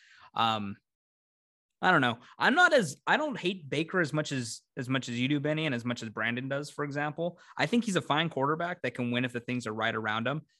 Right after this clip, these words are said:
He has a problem, um,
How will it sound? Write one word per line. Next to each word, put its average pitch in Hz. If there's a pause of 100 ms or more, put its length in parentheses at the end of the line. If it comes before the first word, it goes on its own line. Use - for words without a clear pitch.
(200)
He 147
has 165
a 190
problem, 170 (540)
um, 139